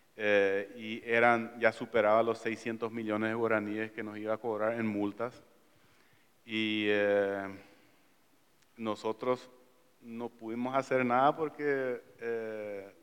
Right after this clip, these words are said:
la, la entrega no depende-, no, no dependía de nosotros. Y, eh, y presentamos todas las notas, eh, de habido y por haber, eh, explicando la situación, solicitando prórrogas y no,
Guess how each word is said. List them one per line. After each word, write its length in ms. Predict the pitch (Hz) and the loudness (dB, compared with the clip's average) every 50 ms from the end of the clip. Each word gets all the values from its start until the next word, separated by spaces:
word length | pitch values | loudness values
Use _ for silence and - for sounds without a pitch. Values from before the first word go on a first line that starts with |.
| _ _ _ _ _ _ _ _ | _ _ _ _ _ _ _ _
la, 340 | - 117 117 110 110 110 - - 113 113 | -14 -6 -2 0 0 0 0 -4 -10 -14
la 400 | 110 107 110 110 110 117 120 117 | -12 -8 2 4 4 4 4 0
entrega 360 | 110 110 - 110 113 120 123 | -4 -2 2 2 4 4 4
no 120 | 131 131 | 2 -2
depende-, 340 | 131 - 123 113 110 110 113 117 | -2 -2 -4 -4 -4 -6 -6 -6
no, 220 | 120 113 120 123 135 | -6 -4 -2 -2 -2
no 220 | 127 120 120 123 | -2 0 2 2
dependía 440 | 127 123 - 113 101 104 120 123 120 | 2 2 0 -4 -4 -2 -2 -4 -4
de 80 | 110 | -4
nosotros. 580 | 101 98 98 - 127 139 - 101 92 90 - - _ _ _ _ _ _ - - - - _ - - _ - _ _ _ _ _ _ | -8 -14 -14 -16 -18 -16 -14 -14 -14 -14 -16 -20 _ _ _ _ _ _ -20 -20 -20 -20 _ -20 -20 _ -20 _ _ _ _ _ _
Y, 420 | - 104 104 104 101 98 101 98 98 | -4 -4 -2 -2 -2 0 0 0 0
eh, 360 | 95 95 92 90 87 82 - - | 0 0 -2 -4 -6 -8 -12 -14
y 240 | 104 101 101 98 101 - _ _ _ _ _ _ - - _ _ _ _ - - _ - | -14 -12 -12 -12 -14 -16 _ _ _ _ _ _ -20 -20 _ _ _ _ -20 -20 _ 2
presentamos 800 | - 120 107 - 120 104 98 - - 104 110 120 127 120 - - | 4 4 4 4 0 -2 -4 0 2 2 2 2 0 -4 -6 -8
todas 260 | - 127 127 135 139 135 | -4 -2 0 2 2 2
las 240 | 127 117 110 101 | 2 0 -2 -4
notas, 1000 | 113 110 110 117 117 - - 123 117 117 117 110 107 - - - - - - - | -8 -8 -8 -8 -8 -2 2 2 2 2 0 -6 -14 -18 -18 -20 -20 -20 -18 -12
eh, 240 | 120 117 113 113 110 107 | -10 -8 -6 -6 -2 0
de 100 | 110 113 | 2 2
habido 380 | 113 107 107 110 120 127 131 131 | 2 2 0 2 6 8 8 8
y 60 | 131 | 8
por 200 | 131 131 127 131 | 6 4 4 6
haber, 500 | 123 113 104 104 104 110 113 120 120 - - - - - - - _ _ - | 4 4 4 4 4 4 2 0 -6 -12 -20 -20 -20 -20 -20 -20 _ _ -8
eh, 380 | 107 101 101 101 98 98 98 104 | -4 -2 0 0 0 0 -2 -4
explicando 540 | 98 - - 113 104 - 117 123 131 131 | -8 -12 -16 -16 -6 0 0 2 2 4
la 120 | 123 120 113 | 2 2 0
situación, 520 | - 113 - - 107 101 - 117 113 110 | -2 -6 -8 -8 -8 -8 -8 -8 -8 -8
solicitando 760 | - - 113 113 104 98 - 110 - - 123 127 131 127 117 | -6 -6 -6 -6 -6 -10 -12 -12 -2 0 0 0 0 -2 -4
prórrogas 580 | - 113 113 113 113 117 117 117 120 120 120 - - | -4 0 2 4 6 6 4 4 2 0 -4 -10 -10
y 140 | 113 107 107 | -8 -8 -8
no, 380 | 107 104 107 110 110 110 107 | -8 -6 -6 -6 -8 -8 -12